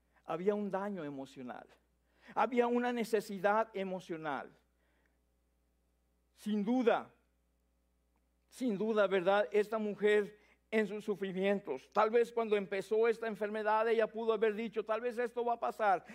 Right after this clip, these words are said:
tal vez esto va a pasar el mes que entra, tal vez es nomás este mes", ¿verdad? Mas, sin embargo, habían pasado doce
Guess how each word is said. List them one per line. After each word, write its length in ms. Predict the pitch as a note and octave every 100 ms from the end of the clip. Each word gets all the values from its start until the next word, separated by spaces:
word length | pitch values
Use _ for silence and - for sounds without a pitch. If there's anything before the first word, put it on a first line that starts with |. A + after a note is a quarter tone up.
| -
tal 140 | -
vez 140 | A#3 A#3
esto 220 | B3 B3
va 80 | A#3+
a 60 | A#3
pasar 320 | A#3+ A#3+ A#3
el 100 | A#3
mes 240 | A#3 A3
que 140 | - G3
entra, 220 | F3+ F3
tal 160 | A3+ C4
vez 120 | C4
es 100 | C#4
nomás 320 | C4+ A#3+ B3+
este 280 | B3 A3 A3+
mes", 340 | G#3+ F3+ D3 _ _ _ -
¿verdad? 200 | D#3+ D#3+
Mas, 180 | E3+ D#3+
sin 160 | E3+
embargo, 560 | E3 D#3+ F3+ F3+ F#3 F3+ - -
habían 420 | D3+ D#3 F3 F3+
pasado 580 | F3 D#3 D#3+ D#3 D#3 D3+ - _ _
doce 760 | B2 C#3+ D#3 D#3 D#3+ D3+ D3